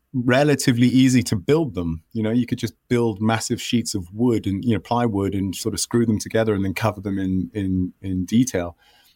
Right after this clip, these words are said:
It was much the same for us on back in the day in Homeworld. That, you know, we had to, you know, hand bomb these polygons into shape, and every ship had a very limited polygon budget.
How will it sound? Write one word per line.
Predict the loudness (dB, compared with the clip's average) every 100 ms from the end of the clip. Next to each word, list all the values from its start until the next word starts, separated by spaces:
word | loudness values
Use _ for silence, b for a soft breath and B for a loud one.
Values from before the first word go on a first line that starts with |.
| _
It | 2
was | 4
much | 4 2
the | -2
same | 0 2
for | 2 0
us | 0
on | 0 -2 -2
back | -2 0
in | -2
the |
day | -2 -4
in | -4 -2
Homeworld. | 0 0 -2 -4
That, | -6
you | -6
know, | -8
we | -4
had | -4 0
to, | 0 -2 _
you | -4 -2
know, | -4 -8 -4
hand | 0 2
bomb | 2 2
these | 2 0 -4 b b b b b -6
polygons | 2 4 4 4 2
into | 0 -2
shape, | -2 0 -2 -2
and | -2 -2 -2
every | 0 2
ship | 2 0 0
had | -2 -2
a |
very | 2 2
limited | 4 4 4 4 0 -2
polygon | -2 0 0 0
budget. | -2 0 0 -2